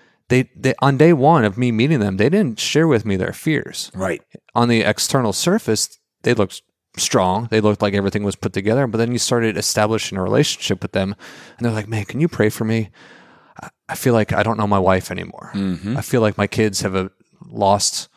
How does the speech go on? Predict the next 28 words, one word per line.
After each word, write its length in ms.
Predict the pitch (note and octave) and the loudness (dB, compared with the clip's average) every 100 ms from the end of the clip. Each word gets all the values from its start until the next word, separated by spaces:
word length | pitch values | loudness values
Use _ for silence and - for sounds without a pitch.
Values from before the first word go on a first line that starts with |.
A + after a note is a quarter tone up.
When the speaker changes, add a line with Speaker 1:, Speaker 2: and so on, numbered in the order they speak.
| _ _ _ | _ _ _
Speaker 2:
Right. 80 | - | 0
Speaker 1:
whatever." 400 | A2+ A2 F2+ E2 - - - | 4 4 4 -2 -6 -12 -6
And 120 | B2 | -2
I'm 60 | |
like, 180 | B2+ A2+ | -2 -2
"Man, 220 | D3 E3+ | -2 -2
these 160 | G#2+ C3 | -2 -2
guys 220 | F3+ E3+ | 0 0
are 60 | G#2 | -2
full 440 | - - C3 C3+ | -6 -4 0 2
of 100 | A#2 | 0
fear." 560 | - - A#3 C#4+ D3+ - _ _ _ _ | -2 -2 0 0 -4 -14 _ _ _ _
They 120 | C3+ F3+ | 2 4
didn't 260 | A3+ B2+ | 4 2
know 200 | A2+ A#2+ | 4 4
it, 80 | D3+ | 4
but 100 | B2 | 4
they 100 | B2 | 2
needed 420 | C#3+ C#3 C3 A2+ _ | 2 4 2 0 _
some 200 | - D3 | -4 -2
accountability. 600 | B2 C3+ C3 A2 D3+ D#3+ A2+ | 0 2 2 4 2 2 4
And 80 | |
all 140 | A2+ C3+ | 4 4
of 60 | A2+ | 4
a 20 | |
sudden, 340 | - F3 E3 | 2 2 2
we're 120 | A2+ | 0
talking, 480 | D#3 F3+ E3 B2+ G#2 | 2 2 0 -2 -6